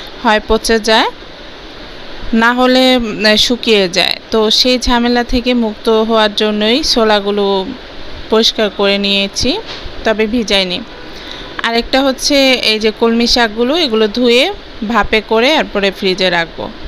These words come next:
নরমাল ফ্রিজে। এরপরে আমি মেশিনে কাজে বসেছি। মেশিনের কাজ তো কাজই, এটা মানে অনেকগুলো জমে গেছে কিন্তু করাই হচ্ছিল না।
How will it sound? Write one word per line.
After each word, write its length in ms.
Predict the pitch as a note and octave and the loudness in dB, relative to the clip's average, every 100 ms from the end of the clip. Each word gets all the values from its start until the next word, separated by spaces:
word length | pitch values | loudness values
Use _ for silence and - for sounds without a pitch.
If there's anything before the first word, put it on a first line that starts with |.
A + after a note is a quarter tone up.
| - - | -8 -2
নরমাল 380 | A3+ A3+ A#3 A#3 | 0 2 2 0
ফ্রিজে। 440 | - F#3+ - - - - - - - - - - - - - - - - - - - - - | -2 -2 -2 -6 -8 -16 -18 -16 -16 -16 -16 -16 -16 -16 -14 -8 -4 -2 -2 -2 -4 -6 -4
এরপরে 420 | - A#3+ - C#4 C#4 | -2 -2 2 4 4
আমি 220 | C4+ C4 | 4 4
মেশিনে 460 | A#3+ A#3 C4 B3+ | 4 4 4 4
কাজে 280 | B3 A3+ G#3+ | 2 0 0
বসেছি। 580 | G3+ G#3 G#3+ G#3 - D4+ A#4 - - B3 | -2 -2 -2 -2 -2 -2 -4 -12 -6 0
মেশিনের 500 | C#4 C#4+ C4+ B3 A#3+ | 2 4 2 2 0
কাজ 360 | A#3+ A3+ A3 - | 2 0 0 -2
তো 240 | A3+ A3 G#3+ | 0 2 2
কাজই, 420 | G#3+ G3 G#3 C4 | 0 0 0 0
এটা 340 | G#3 G#3 G3+ | 0 0 0
মানে 320 | G3+ G3+ G#3 | 0 0 0
অনেকগুলো 460 | G3+ G#3 G3+ A3 A3 | 0 0 0 0 0
জমে 300 | G#3+ G#3+ G#3 | 2 0 0
গেছে 380 | G3 G3 - C#4 | 0 -2 -2 -2
কিন্তু 240 | C4+ A3 G#3+ | 0 -2 -2
করাই 400 | - A3 G#3+ G#3+ | 0 4 4 2
হচ্ছিল 520 | A#3+ - G#3+ G3+ G3+ | 0 -2 -2 0 0
না। 220 | G3+ A#3 | 2 0